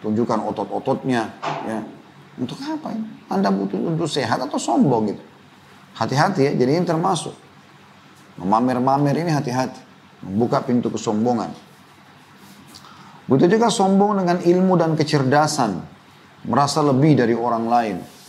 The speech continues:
lebih cerdas. Tidak, saudara. Ya. Belum tentu orang yang dulu di majelis kita lebih pintar. Saya, subhanallah, pernah ada majelis di Jakarta. Kemudian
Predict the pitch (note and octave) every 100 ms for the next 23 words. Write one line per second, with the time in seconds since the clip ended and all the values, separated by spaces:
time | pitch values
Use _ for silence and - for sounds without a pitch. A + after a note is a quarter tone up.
0 | F#2 G2 G2+ B2+ A2 F#2 - - - -
1 | - D3+ C#3 - F2+ - - - - -
2 | - - - - - - - - - -
3 | - - - G2+ A2+ G2+ C#3 D3+ D3+ C3+
4 | B2+ B2 A#2+ A2+ A#2 A2 G#2+ G#2 G#2 -
5 | B2+ C#3 A2+ G2+ B2+ B2+ - D#3+ - D3+
6 | D3 C#3 D3+ C#3+ C3 C3 C3+ B2 A2+ B2
7 | B2+ G#2+ G2 G2+ G2+ G2 G#2 B2+ - -
8 | - - - - - - - - - -
9 | - - G2 A2+ C#3 C#3+